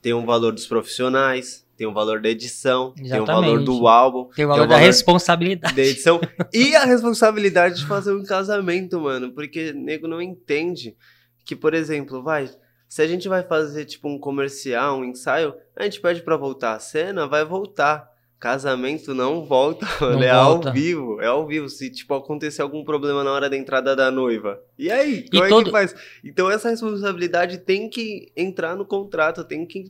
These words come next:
Speaker 1: tá junto,
Speaker 2: E tem,
Speaker 1: não
Speaker 2: a
Speaker 1: tem
Speaker 2: galera tem que
Speaker 1: como.
Speaker 2: pensar o seguinte, mano. É, todo casamento, todo evento social dá novidade. Não tem nenhum que não dá uma novidade. Todo dá
Speaker 1: Sim,
Speaker 2: novidade.
Speaker 1: sim.
Speaker 2: Tudo dá uma, alguma complicação. Pode ser não uma complicação gigantesca.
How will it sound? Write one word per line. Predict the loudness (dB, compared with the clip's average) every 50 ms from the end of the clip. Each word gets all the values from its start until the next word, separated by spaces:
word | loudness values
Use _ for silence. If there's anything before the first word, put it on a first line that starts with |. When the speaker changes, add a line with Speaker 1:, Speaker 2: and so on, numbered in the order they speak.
| _ -8
Speaker 1:
tá | -6 -4 -4 -4
junto, | -4 -6 -6 0 0
Speaker 2:
E | 0 2
tem, | 4 2 4
Speaker 1:
não | 4
Speaker 2:
a | 4
Speaker 1:
tem | 4 6
Speaker 2:
galera | 6 6 6 4 4
tem | 2
que | 0
Speaker 1:
como. | 2 2
Speaker 2:
pensar | 0 2 2 2
o |
seguinte, | 2 0 -4 -2 -2 -4 -4 -4 -2 0
mano. | 2 2 2 0 -2 -6 -10 -14 -20 -14 -10
É, | -8 -8 -6 -6 -8 -8 -8 -8 -10 -12 -12 _ _ _ _ _ _ _ -12 _ 6
todo | 6 8 8 6 4
casamento, | 4 4 4 6 6 4 4 2 0 -2 -4 -4 2
todo | 4 4 6 6
evento | 4 4 2 0 0 0
social | 0 0 0 4 4 6 6 6
dá | 4 4
novidade. | 4 4 2 0 -2 -4 -6 -10 -10 -14 -16 -20 _ _ _ _ -2
Não | 4 4 4 6
tem | 6 4 4
nenhum | 6 8 8 8 6
que | 4 2 2
não | 4 4 4 4
dá | 6 6 6
uma | 6
novidade. | 6 4 2 4 4 2 2 2 -2 -6 -6
Todo | _ 8 8 8 8 8
dá | 6 6 6
Speaker 1:
Sim, | 6
Speaker 2:
novidade. | 4 4 6 6 6 6 2
Speaker 1:
sim. | -4 -4 -6 -8 -6 0
Speaker 2:
Tudo | 2 4 4 8
dá | 8 10 10 10
uma, | 8 6 2 0 0
alguma | 2 2 2 2 2 2
complicação. | 2 0 -4 0 0 0 0 0 0 -2 -2 -2 -2 0 0 2 2 2 0 0 -2 -6 -10 -16 -14 -8 -4 -2 -2 -2 -2 4
Pode | 4 4 4 4 2
ser | 2 4 6
não | 6 6 4 4 2
uma | 2 0 0 2 2 0
complicação | 2 0 0 0 0 0 0 0 0 0 0 -2 -2
gigantesca. | -2 -2 -2 -2 -2 -2 -2 -4 -4 -4 -4 -6 -12 -12 -14